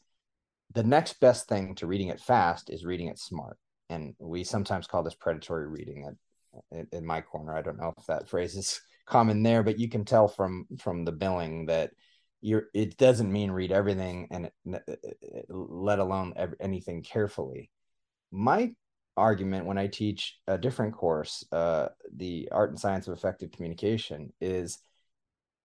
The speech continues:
the judgment call of what kind of text am I reading? Does, is this written with the kind of thought that demands I digest it as if it's a conversation? I am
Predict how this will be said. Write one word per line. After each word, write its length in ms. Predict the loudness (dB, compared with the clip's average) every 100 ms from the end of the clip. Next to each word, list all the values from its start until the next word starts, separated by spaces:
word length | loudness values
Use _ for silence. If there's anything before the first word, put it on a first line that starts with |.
| -12 -10
the 200 | -2 0
judgment 520 | 6 8 8 8 -2
call 320 | 0 4 4 2
of 100 | 2
what 240 | 4 4
kind 240 | 4 2
of 100 | 0
text 320 | 2 2 2 0
am 140 | 0
I 60 | 0
reading? 460 | -2 -4 -6 -8 -2
Does, 200 | -2 0
is 200 | -4 -2
this 240 | -2 -2
written 440 | 2 2 2 0 2
with 200 | 0 0
the 80 | -8
kind 300 | -2 -2 -2
of 100 | -2
thought 360 | 0 2 2
that 120 | -4
demands 680 | -6 -6 -4 -4 -4 -8 -12 -4
I 160 | 0 2
digest 640 | 2 0 2 -2 -2 -2
it 160 | -4 -4 _ _ 0
as 280 | 0 2 -2
if 140 | -2
it's 180 | -2 -4
a 60 |
conversation? 800 | -4 -4 -4 -6 -4 -6 -6 -10 -10
I 140 | -8
am 140 | -8